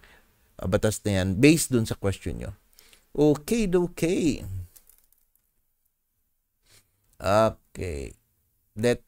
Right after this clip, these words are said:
us now with complete documents. Sunset. Sa-, sana ba tayo? Okay. Noel Cabigas, ate, kailan pwedeng magpa-subdivide?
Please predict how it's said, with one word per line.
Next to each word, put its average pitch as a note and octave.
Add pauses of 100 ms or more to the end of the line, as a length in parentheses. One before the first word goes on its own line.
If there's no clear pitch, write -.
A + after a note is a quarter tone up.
(180)
us A#2
now F#2 (3250)
with B2+
complete A2+
documents. F#2 (160)
Sunset. A2
Sa-, -
sana F#2
ba E2+
tayo? D2
Okay. D3 (800)
Noel E3
Cabigas, E3
ate, G3
kailan C4
pwedeng F3
magpa-subdivide? G2